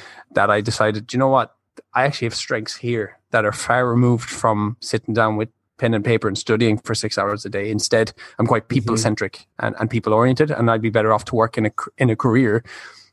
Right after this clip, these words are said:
Speaker 1: that is very people-centric." And I've obviously done that, and that's what I do now currently. But you basically, what a long-winded way of saying it, was you that summed it up really nicely in a way that made me reevaluate,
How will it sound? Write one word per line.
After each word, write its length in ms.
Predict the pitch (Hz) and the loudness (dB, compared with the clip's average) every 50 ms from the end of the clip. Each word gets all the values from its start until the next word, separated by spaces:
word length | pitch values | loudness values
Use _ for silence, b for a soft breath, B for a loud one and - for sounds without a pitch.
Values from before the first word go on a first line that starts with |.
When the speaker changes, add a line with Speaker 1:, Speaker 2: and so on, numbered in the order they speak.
| _ _ _ | _ _ _
Speaker 1:
that 140 | - 110 - 113 | -2 0 0 0
is 220 | 123 113 113 - _ _ | -2 -4 -4 -6 _ _
very 200 | - 104 110 117 | -2 -2 -2 -2
people-centric." 840 | 120 - 175 - - 131 117 - - - 131 120 - - 98 - - - _ _ _ _ | 0 -2 -2 -2 0 -4 -4 -4 -2 0 0 0 0 -2 -6 -6 -10 -20 _ _ _ _
And 120 | 131 131 | 0 2
I've 220 | 117 113 104 104 - - - - - | 2 2 0 -4 -12 -20 -16 -8 0
obviously 380 | - 117 110 113 - - 98 95 - _ | 0 0 0 0 -6 -6 -8 -12 -10 _
done 200 | - 120 120 123 | 0 2 4 4
that, 180 | 117 113 113 110 | 4 4 2 0
and 120 | 110 107 | 0 -2
that's 160 | 107 107 - | -2 -2 -2
what 120 | - 110 101 | -2 -2 -2
I 40 | |
do 160 | 104 104 110 107 | -2 -4 -4 -2
now 180 | 110 110 101 98 | -2 -2 -2 -2
currently. 420 | - - 120 117 117 120 101 98 B B B B B B B B B B _ _ | -2 -2 -2 0 -2 -4 -6 -6 B B B B B B B B B B _ _
But 220 | - - 110 113 - _ _ _ _ _ _ _ _ _ _ _ _ _ _ _ _ _ _ _ _ _ _ _ _ _ _ _ | 0 2 2 2 0 _ _ _ _ _ _ _ _ _ _ _ _ _ _ _ _ _ _ _ _ _ _ _ _ _ _ _
you 340 | _ 143 139 147 160 160 160 | _ 0 4 4 4 4 4
basically, 560 | 135 139 139 147 143 - 143 - 123 117 123 | 4 4 2 4 4 2 2 2 2 2 2
what 240 | 127 - 117 120 117 | 0 0 0 2 2
a 260 | 117 113 120 120 117 113 | 2 0 0 -4 -12 -12
long-winded 640 | 123 123 120 123 120 117 120 120 117 117 110 113 107 | -12 -4 2 4 4 6 6 4 4 2 0 0 -2
way 140 | 117 110 107 | -2 -2 -2
of 80 | 104 | -4
saying 220 | - - 123 113 110 | -4 -4 -4 -4 -2
it, 60 | 110 | -4
was 160 | 113 117 117 120 | -6 -6 -2 0
you 120 | 139 147 | 0 2
that 280 | 135 131 117 - - - | 4 2 2 0 -4 -8
summed 320 | - - 143 127 123 110 | -4 -2 2 2 2 2
it 80 | 117 123 | 2 0
up 160 | 120 120 - | 0 -2 -2
really 240 | 120 123 123 117 113 | -2 -2 0 0 0
nicely 400 | 113 120 123 120 - - 127 113 | 0 0 0 0 0 0 0 2
in 80 | 104 | 2
a 60 | 110 | 2
way 120 | 110 110 113 | 2 2 2
that 140 | 107 95 95 | 0 -2 0
made 200 | 107 117 107 117 | 0 0 2 2
me 120 | 123 117 | 2 2
reevaluate, 800 | 110 110 110 110 104 113 110 104 104 104 107 101 101 - - | 2 2 0 0 0 0 0 -2 0 -2 -4 -4 -4 -6 -8